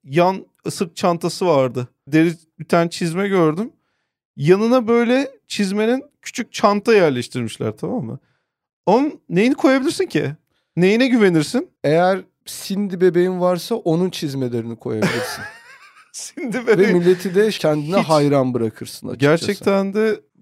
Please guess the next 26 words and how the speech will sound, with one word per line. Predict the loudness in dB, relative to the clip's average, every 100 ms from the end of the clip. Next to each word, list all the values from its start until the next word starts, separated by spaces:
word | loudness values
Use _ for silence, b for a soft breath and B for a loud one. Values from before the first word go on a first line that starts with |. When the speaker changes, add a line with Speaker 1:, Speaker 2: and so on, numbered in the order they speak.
| -14
Speaker 1:
Cindy | -6 -2 2
bebeğimle | 4 4 2 -2
ilgili | -4
çok | -6 -6 -6
büyük | -10
bir | -6
problemi | 0 0 0 -4
çözdün | 2 2 2 -4
tek | -2 -2 0
bir | -2 -4 _ _ _ _
Speaker 2:
<laughs> | -14 -12 -8 -6
Speaker 1:
ufacık | 0 0 0
bir | -6
fikrinle, | -4 -4 -2 0 0
ufacık | 0 0 -2 -2
bir | -4 -4 -6 _ _ _ -4
Speaker 2:
İçime | 0 4
Speaker 1:
inova-, | 4 4
Speaker 2:
sindi | 2
Speaker 1:
inovatif | 4 4 4 2
Speaker 2:
bebeğim. | 4 4 4 2 2
<laughs> | 0
Speaker 1:
İçime | 2 2
sindi | 2 0 -2 -2
şu | 0
an | 2 2